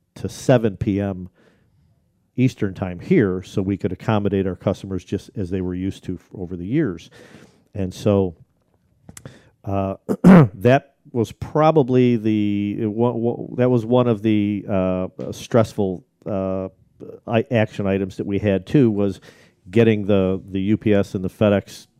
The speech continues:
people to say, "Yes, we'll, we'll stay a little bit later for you." And I could tell you, they've, they've accommodated us one hundred percent. It's been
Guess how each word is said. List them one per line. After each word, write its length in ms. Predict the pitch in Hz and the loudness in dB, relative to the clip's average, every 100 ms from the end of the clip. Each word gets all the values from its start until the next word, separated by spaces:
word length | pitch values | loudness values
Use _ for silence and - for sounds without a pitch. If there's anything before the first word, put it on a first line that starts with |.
| _ _ | _ _
people 340 | 117 104 101 | -4 -2 -4
to 140 | 90 101 | -6 -4
say, 180 | - 98 | -2 0
"Yes, 340 | 101 95 - | 0 -2 -4
we'll, 180 | 101 - | -8 -6
we'll 100 | 107 | -8
stay 240 | 98 - 101 | -6 0 0
a 40 | |
little 140 | 98 92 | 0 -4
bit 140 | 98 | -4
later 220 | 98 95 | -4 -4
for 180 | - 90 | -4 -6
you." 120 | 85 - - - - _ 98 | -6 -10 -20 -20 -20 _ -6
And 240 | 98 92 | -4 -4
I 140 | 95 101 | -4 -4
could 160 | 107 | -2
tell 180 | - 107 | 0 2
you, 380 | 110 113 73 101 | 2 0 -4 -6
they've, 480 | 95 95 90 85 _ 113 | -2 0 -2 -6 _ -6
they've 260 | 98 92 | -4 -4
accommodated 640 | 95 - 110 107 101 101 98 | -4 0 0 0 0 0 -2
us 260 | 98 - - | -4 -8 -6
one 180 | 98 92 | -4 -4
hundred 160 | 92 | -6
percent. 340 | - - 82 - 104 | -8 -8 -10 -8 -10
It's 160 | - | -8
been 280 | - 90 | -6 -8